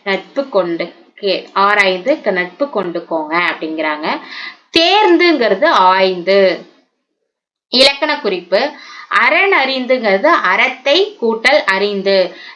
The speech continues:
திறன், அரண் அறிந்து, திறன் அறிந்து, அற-, அறத்தை அறிந்து, திறனை அறிந்து, இது ரெண்டுமே வந்துட்டு ஐ வர்றதுனால இரண்டாம் வேற்றுமை தொகைகள். இலக்கண குறிப்புல தேர்ந்து கொளல் அப்படின்னா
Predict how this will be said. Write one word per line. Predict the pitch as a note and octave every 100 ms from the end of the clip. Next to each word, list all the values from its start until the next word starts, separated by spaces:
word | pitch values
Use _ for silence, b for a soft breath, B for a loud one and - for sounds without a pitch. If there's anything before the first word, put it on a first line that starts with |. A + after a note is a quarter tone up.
| B
திறன், | C#4 C#4+ D4+ -
அரண் | F#3 E3+ -
அறிந்து, | A3+ G#3 F#3 F#3+ G3 G3 - _
திறன் | - A#3 B3+ C4+
அறிந்து, | A3 F#3+ F3 F#3 F#3+ F#3 - - _
அற-, | - G3 G#3 G#3+ -
அறத்தை | G3 G#3 A#3 - C4+ D4
அறிந்து, | G#3 G3+ G3 A#3 E4+ - -
திறனை | A#3 A#3+ A#3+ C4 C#4
அறிந்து, | F#3+ F#3 F3+ F3+ E3+ D3+ -
இது | F3+
ரெண்டுமே | F#3 G3 G3 G3 A3+
வந்துட்டு | G#3 F3 E3+ - D#4+ E4+
ஐ | F#3 A3
வர்றதுனால | G3+ F#3 F3+ E3+ E3 A3+ D4+ B B B B
இரண்டாம் | A3 C4+ C#4 C#4 E4 E4
வேற்றுமை | A3+ A#3 A#3 A3 G#3+ D4+
தொகைகள். | - F3+ F#3 F3 F3+ F3 E3 - - B B B B B
இலக்கண | G#3+ A3+ A3+
குறிப்புல | A3 F#3+ E3+ E3+ G#3 D4+ - b b _
தேர்ந்து | E4 F4 F#4+ F4+ F4+ F#4+
கொளல் | C4+ A#3 A#3+ A#3 G3 F3+
அப்படின்னா | F#3+ F#3+ F#3